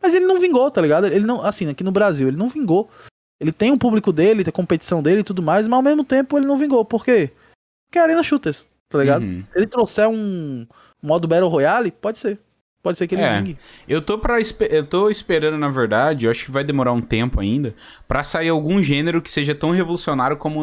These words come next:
Speaker 2: o Battle Royale foi, sabe? Tipo, um
Speaker 1: Cara,
Speaker 2: estilo, assim.
Speaker 1: esse, esse, essa é uma parada f-,
Speaker 2: Né?
Speaker 1: da hora,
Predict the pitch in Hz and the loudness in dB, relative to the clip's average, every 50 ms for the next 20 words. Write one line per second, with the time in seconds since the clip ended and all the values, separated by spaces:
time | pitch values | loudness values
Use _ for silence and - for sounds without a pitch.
0 | 147 131 113 123 127 131 135 120 135 123 110 98 90 90 - - - 80 78 - | -6 -6 -4 -2 -2 -2 0 -2 0 0 0 0 0 -2 -6 -10 -12 -12 -12 -10
1 | - - 85 85 90 - - - - - - - - - 127 143 143 - - - | -8 -6 -6 -6 -8 -12 -18 -20 -20 -20 -20 -6 -2 -2 0 0 -2 -2 -2 -2
2 | - 139 131 123 107 104 95 - - - 87 85 87 - - _ _ _ _ _ | -2 0 0 0 0 -2 -4 -6 -10 -12 -12 -14 -16 -18 -20 _ _ _ _ _
3 | _ 135 135 139 165 175 - - - 175 - - 98 120 156 - - _ _ - | _ 0 2 2 2 0 -2 -8 -8 -8 -10 -8 -6 -6 -6 -6 -10 _ _ -12
4 | 113 - - 170 160 165 160 - - 139 120 123 123 131 131 - - - - - | -10 -6 -4 -2 -2 -2 -4 -2 -2 -2 0 0 0 -2 -2 -4 -6 -18 -18 -20
5 | - _ _ _ 104 113 123 143 151 180 190 185 139 135 131 123 117 117 117 | -20 _ _ _ -2 0 0 0 0 -2 -4 -2 -2 0 0 2 0 0 0